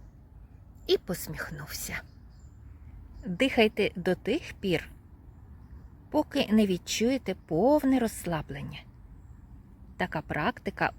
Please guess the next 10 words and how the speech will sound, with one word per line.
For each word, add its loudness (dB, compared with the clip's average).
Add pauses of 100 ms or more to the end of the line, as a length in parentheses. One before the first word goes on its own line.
(120)
усвідомленого 2
дихання — 0 (920)
чудовий 2
спосіб -2
швидко -4
відновити 0 (480)
свій 0 (180)
ресурсний -8
стан. -6 (1120)
Сьогодні -4